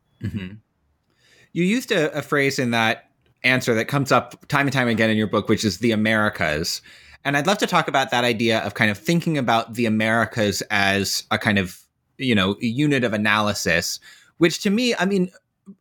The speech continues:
I, I, I hate to kind of hazard an autobiographical interpretation of a scholar's work, but, but you have a very interesting background as somebody who teaches at a U S university, but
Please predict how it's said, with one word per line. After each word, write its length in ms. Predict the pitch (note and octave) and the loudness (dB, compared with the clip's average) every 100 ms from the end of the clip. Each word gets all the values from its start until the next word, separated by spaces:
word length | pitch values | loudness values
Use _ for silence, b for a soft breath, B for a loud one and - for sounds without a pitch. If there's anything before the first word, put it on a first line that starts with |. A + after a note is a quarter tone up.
| _ - | _ -4
I, 160 | D3+ D#3+ | 0 0
I, 320 | C#3+ C#3+ D3 | 0 0 0
I 500 | C3+ C3 B2+ C3 - | 0 0 0 -2 -8
hate 220 | B2 E3 D#3+ | -2 -2 0
to 360 | C3+ B2 A#2+ - | 0 0 -2 -4
kind 180 | B2 A2 | -2 0
of 160 | G2 - | -2 -2
hazard 380 | C3 B2 B2 | -2 0 0
an 160 | G#2+ G#2 | 0 0
autobiographical 920 | A#2+ A#2 A2 G#2 G#2 A2+ B2+ A2+ A2 G#2 | 2 2 2 0 2 2 2 -2 0 0
interpretation 640 | A2+ G2+ G2+ A#2 - G#2 | -2 -2 0 0 0 -2
of 100 | F#2 | 0
a 80 | G2 | -2
scholar's 500 | - A#2 G#2+ G#2+ - | 0 0 0 -4 -2
work, 300 | D3 B2+ - | 0 0 0
but, 200 | A#2 - B B B - | -2 -2 B B B 0
but 180 | C3+ | 2
you 120 | D3+ G#3 | 2 0
have 180 | F#3 | 0
a 60 | D#3 | 0
very 260 | C#3+ C#3 C3 | 0 0 0
interesting 340 | B2+ A#2 A#2 | -2 -2 2
background 340 | A2+ A#2 A2+ | 2 2 0
as 80 | A2+ | 0
somebody 180 | A#2+ G#2+ | 0 2
who 120 | G#2 | 0
teaches 440 | F#2 F#3+ F3+ C#3+ A#2+ | 0 -2 -2 0 0
at 100 | A2 | 0
a 60 | |
U 200 | G#2 A2+ | -2 0
S 140 | A2 - | 0 0
university, 760 | G#2 F#2 F#2 - F#2 F2+ F2 b b b | -2 0 0 0 0 2 2 b b b
but 360 | A2 G2 G2 | 0 0 0